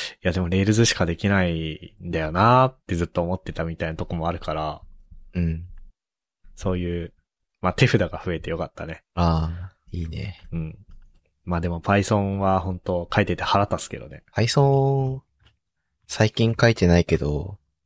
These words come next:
Speaker 2: なんか、あの言語、ね、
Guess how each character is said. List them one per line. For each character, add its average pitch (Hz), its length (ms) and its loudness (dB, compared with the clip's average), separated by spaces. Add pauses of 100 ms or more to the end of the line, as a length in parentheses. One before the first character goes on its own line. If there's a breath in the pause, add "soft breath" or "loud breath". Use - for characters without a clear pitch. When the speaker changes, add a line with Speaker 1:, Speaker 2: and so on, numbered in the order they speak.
Speaker 2:
な 151 100 -6
ん 160 60 -6
か、 - 340 -4 (760)
あ 98 100 -8
の 131 120 2
言 156 220 4
語、 82 580 4 (540)
ね、 95 260 4